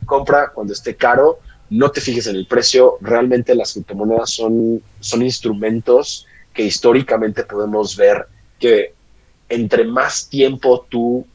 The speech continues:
las holdees, entre más tiempo tú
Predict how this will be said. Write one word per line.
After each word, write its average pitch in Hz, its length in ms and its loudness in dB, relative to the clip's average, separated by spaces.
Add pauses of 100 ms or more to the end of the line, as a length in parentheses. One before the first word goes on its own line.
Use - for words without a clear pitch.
(120)
las - 260 -8
holdees, 104 640 -2
entre 95 240 -6
más 120 320 -4
tiempo 117 380 -4
tú 110 320 -4